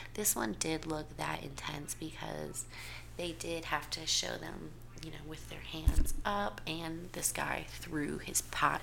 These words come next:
down. She is worried about the red onion. Oh no, Rahaf, what I, did I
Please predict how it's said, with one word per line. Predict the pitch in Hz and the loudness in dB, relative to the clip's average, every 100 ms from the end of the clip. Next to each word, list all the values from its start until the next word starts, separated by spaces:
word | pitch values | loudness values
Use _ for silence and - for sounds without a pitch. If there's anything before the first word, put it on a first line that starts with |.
| - | -2
down. | 175 185 180 180 175 - - - | 0 2 2 -2 -4 -8 -10 4
She | - - 180 180 - | 10 10 10 4 4
is | 160 | 4
worried | 156 165 190 202 - | 4 2 4 4 2
about | 180 170 - | 2 2 2
the | 185 | 2
red | 180 175 - | 4 2 2
onion. | 196 226 226 226 | 2 2 0 2
Oh | 240 277 | 6 8
no, | 269 269 294 294 262 | 8 12 12 12 12
Rahaf, | 262 240 - - 294 302 - | 8 8 4 4 4 2 6
what | 294 - | 6 6
I, | 285 | 4
did | - 277 | 6 6
I | 285 | 6